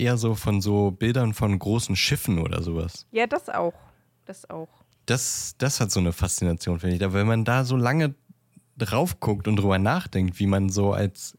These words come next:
Speaker 1: kleiner Mensch neben so einem riesigen Schiff im Wasser wäre, dann, dann kriege ich auch Beklemmungen. Aber es ist auch so eine Faszination dabei. Es ist
Speaker 2: Ja.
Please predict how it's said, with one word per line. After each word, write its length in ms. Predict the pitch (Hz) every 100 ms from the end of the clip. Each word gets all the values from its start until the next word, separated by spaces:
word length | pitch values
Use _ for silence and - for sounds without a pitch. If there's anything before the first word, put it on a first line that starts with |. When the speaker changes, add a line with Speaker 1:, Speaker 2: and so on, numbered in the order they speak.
| _
Speaker 1:
kleiner 260 | - 113 123
Mensch 280 | 120 123 -
neben 160 | 113
so 80 | 107
einem 80 | 107
riesigen 400 | 104 151 139 120
Schiff 520 | - 170 - - - _ _ _
im 200 | - 101
Wasser 320 | 92 92 95 90
wäre, 240 | 98 107
dann, 340 | 110 120 127
dann 180 | - 135
kriege 180 | - 143
ich 140 | 123 -
auch 100 | 123
Beklemmungen. 640 | - - 92 92 90 87
Aber 320 | 90 104 110
es 160 | 110 -
ist 140 | 127
auch 100 | 127
so 140 | - 123
eine 140 | 113
Faszination 800 | - 131 - 120 110 - 131 98
dabei. 240 | 82 87
Es 180 | 87 -
ist 120 | 107
Speaker 2:
Ja. 120 | 214